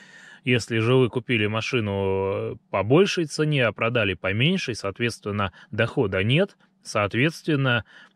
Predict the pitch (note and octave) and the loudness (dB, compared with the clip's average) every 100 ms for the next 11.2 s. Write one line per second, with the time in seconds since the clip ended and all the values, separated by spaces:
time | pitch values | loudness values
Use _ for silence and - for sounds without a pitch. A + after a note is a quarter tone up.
0 | - A2+ A2+ A2 D#3+ C#3 A#2+ C#3+ - B2 | -8 -4 -2 2 2 4 2 0 0 -2
1 | A2+ G2+ A#2 D#3 G3+ - F3+ F#3 E3+ D3 | -2 -2 0 2 0 -4 -6 -2 -2 -2
2 | _ _ _ - G#2 G#2+ A2+ G2+ A2 A#2+ | _ _ _ -8 0 0 0 0 2 4
3 | F3+ E3+ B2 C3 D3 D3+ F#3 F3 C3+ - | 2 0 0 4 6 4 2 0 -4 0
4 | D#3+ E3 D#3 G#2+ - G2+ F2 F#2+ F#2+ A2 | 0 2 0 -2 -8 -14 -10 -8 -2 2
5 | D#3 G3+ - G2 E2+ B2+ E3 A#2 - A#2 | 2 0 -4 -6 -2 -2 0 -2 -2 -4
6 | C3+ E3 C3 G2 F2+ - G2 F#2+ F2 - | 0 0 2 0 -2 -6 -10 -8 -10 -14
7 | _ _ _ F#2+ F#2 E2+ - - - - | _ _ _ -8 -8 -8 -16 -20 -10 0
8 | D3 G3+ F#3 D3+ B2 C#3+ D#3 D3 D3+ - | 2 2 2 0 2 2 2 0 -4 -2
9 | F3 D#3 D3+ - A#2+ - C#3+ C#3+ A#2 G2 | 0 2 0 -2 -4 0 2 4 2 0
10 | C3+ A2+ G2+ - F#3+ G3+ D#3+ A2 F#2+ - | -4 -4 -6 0 2 2 0 -2 -2 -8
11 | E2+ | -18